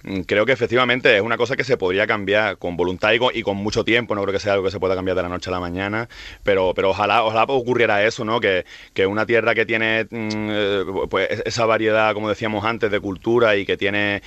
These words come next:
y que es una tierra rica de alguna forma, eh, que da, y que da mucha pena que sea tan pobre, ¿no? Eh, ojalá, ojalá siguiera siendo la tierra tan hermosa que es, pero que la gente no tuviera que,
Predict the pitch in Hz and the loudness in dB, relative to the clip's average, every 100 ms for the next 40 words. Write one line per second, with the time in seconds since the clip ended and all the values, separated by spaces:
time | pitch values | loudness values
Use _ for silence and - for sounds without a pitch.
0 | - 98 95 120 113 107 101 90 131 127 | -6 -4 -2 0 0 0 0 0 -2 0
1 | 101 98 92 98 - 120 123 107 - - | 2 2 0 -4 0 0 2 -4 -6 -16
2 | - - 101 98 98 98 98 98 98 95 | -20 0 2 4 2 0 0 0 -2 0
3 | 98 110 - 107 113 107 98 110 104 95 | 0 0 -2 0 2 0 0 0 2 0
4 | 92 120 127 92 98 - - - 98 98 | 0 0 2 0 -4 -8 -18 -6 0 0
5 | 98 98 104 107 113 98 101 110 113 143 | 2 2 4 4 4 2 2 0 0 -8
6 | 127 131 131 139 127 101 110 113 123 120 | -4 0 2 2 2 2 2 2 2 0
7 | 113 117 123 110 113 127 123 107 98 98 | -2 -4 -2 0 2 2 2 0 2 2
8 | 95 107 120 110 107 98 92 90 90 | 0 -2 -2 2 2 2 2 0 0